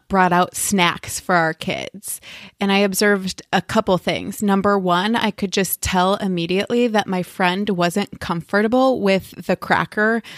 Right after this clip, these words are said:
that her daughter was eating. Like, you could just tell. Our kids were the same age, and mine was chowing them down, but I could just tell that she hadn't given her child such a hard cracker,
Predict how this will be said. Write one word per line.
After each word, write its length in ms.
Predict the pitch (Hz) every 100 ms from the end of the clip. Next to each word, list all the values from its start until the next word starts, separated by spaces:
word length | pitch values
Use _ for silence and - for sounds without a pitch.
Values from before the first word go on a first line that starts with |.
| - - -
that 300 | 185 185 -
her 300 | 180 - 196
daughter 360 | 175 170 170 190
was 240 | 185 170
eating. 340 | - 170 233
Like, 220 | 262 196 -
you 120 | 196
could 180 | 226 214
just 240 | 196 -
tell. 380 | - 202 185 180 - -
Our 120 | - 220
kids 220 | 269 262
were 140 | 302
the 80 | 262
same 260 | - 220 214
age, 360 | 180 175 208
and 120 | 208
mine 220 | 196 175 202
was 140 | 208
chowing 420 | - 190 170 180
them 160 | 190 180
down, 420 | 175 170 190 233
but 160 | 220 -
I 120 | 190
could 200 | 190 254
just 220 | 233 220 -
tell 240 | 190 185
that 200 | 185 180
she 200 | - 196
hadn't 360 | 180 185 185 -
given 360 | 180 180 185
her 420 | 185 - 185 180
child 560 | 175 - 175 170 185 170
such 300 | - - -
a 80 | 180
hard 560 | - 175 170 175 180 180 - - - _
cracker, 720 | - 190 156 - 202 214 233